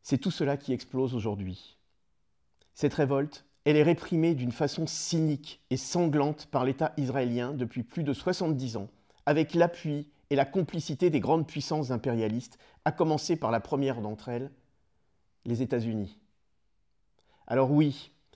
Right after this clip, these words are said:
il faut absolument dénoncer cette répression, mais il faut aussi dénoncer la façon dont les dirigeants palestiniens, l'O L P dans le passé, le Hamas aujourd'hui, récupèrent cette révolte pour la détourner et pour la trahir.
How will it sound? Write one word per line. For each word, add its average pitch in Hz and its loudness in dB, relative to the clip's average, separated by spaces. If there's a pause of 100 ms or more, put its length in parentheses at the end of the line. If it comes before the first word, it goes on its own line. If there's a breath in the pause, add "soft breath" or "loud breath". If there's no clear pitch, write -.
(160 soft breath)
il 143 0
faut 165 0
absolument 165 4
dénoncer 135 0
cette 135 -4
répression, 123 -4 (360 loud breath)
mais 139 6
il 151 4
faut 170 -2
aussi 180 4
dénoncer 143 4
la 117 2
façon 131 -2
dont 123 -2
les 131 0
dirigeants 156 -2
palestiniens, 127 -4 (320 soft breath)
l'O 165 4
L 175 4
P 175 2
dans 135 -2
le 113 -6
passé, 104 -10 (200 soft breath)
le 117 -4
Hamas 170 2
aujourd'hui, 110 -6 (480 soft breath)
récupèrent 170 4
cette - -8
révolte 104 -4
pour 139 0
la 139 6
détourner 139 2
et 151 0
pour 165 -2
la 156 4
trahir. 104 -4